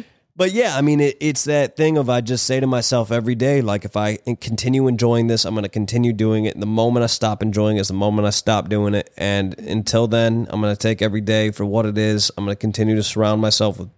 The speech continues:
Speaker 2: with awesome people.
Speaker 1: Right.
Speaker 2: And, uh, if one of those awesome people decides to stop being awesome, we just kick 'em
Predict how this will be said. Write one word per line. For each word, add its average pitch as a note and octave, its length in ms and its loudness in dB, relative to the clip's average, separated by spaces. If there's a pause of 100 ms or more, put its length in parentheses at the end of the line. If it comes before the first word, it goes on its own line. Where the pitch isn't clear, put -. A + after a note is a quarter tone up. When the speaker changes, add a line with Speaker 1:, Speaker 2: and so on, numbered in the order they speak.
Speaker 2:
with - 200 -10
awesome G#2+ 360 0
people. A2+ 560 -6
Speaker 1:
Right. E3+ 260 -10
Speaker 2:
And, A2 520 2
uh, F#2+ 260 0 (240)
if G#2+ 180 -6
one G#2+ 140 0
of G#2+ 80 -2
those G#2+ 300 0
awesome G#2+ 340 0
people A#2+ 560 -4
decides A2 440 0
to - 60 -8
stop A2 320 -2
being G#2+ 200 0
awesome, C3 440 0
we G2+ 120 -2
just F#2+ 280 -8
kick - 280 -2
'em G#2+ 280 -6